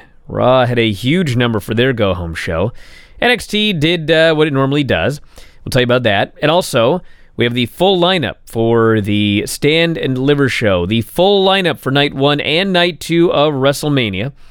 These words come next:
And obviously, there's a big SmackDown tomorrow night with the Andre the Giant Memorial Battle Royal. And this poor geek Ricochet will be facing, uh, Humberto and Angel in a match he asked for,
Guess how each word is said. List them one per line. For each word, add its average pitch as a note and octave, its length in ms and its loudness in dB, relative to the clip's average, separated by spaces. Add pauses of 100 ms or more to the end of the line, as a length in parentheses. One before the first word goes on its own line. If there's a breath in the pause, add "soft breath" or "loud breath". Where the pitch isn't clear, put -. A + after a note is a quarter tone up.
(340 soft breath)
And A#2 100 0
obviously, B2+ 400 0
there's A2+ 300 2
a G#2+ 160 2
big C3 220 -2
SmackDown C#3 640 0
tomorrow C3 300 0
night C3+ 180 0
with C3 100 -2
the A#2+ 120 2
Andre C3 340 0
the B2 100 -2
Giant C3+ 420 0
Memorial B2 440 2
Battle A#2 340 0
Royal. C3 480 2 (580 soft breath)
And E3 280 0
this - 220 0
poor C#4 460 4
geek G3+ 640 -2
Ricochet F3 840 0 (680)
will - 80 -8
be A2+ 160 -2
facing, B2 580 0
uh, G2 320 -2
Humberto G#2+ 840 0
and A2 340 0
Angel G2+ 760 0 (360 soft breath)
in A#2+ 140 0
a D#3 60 0
match F3 420 -4
he A3 400 -2
asked F3 420 -4
for, F2+ 560 -6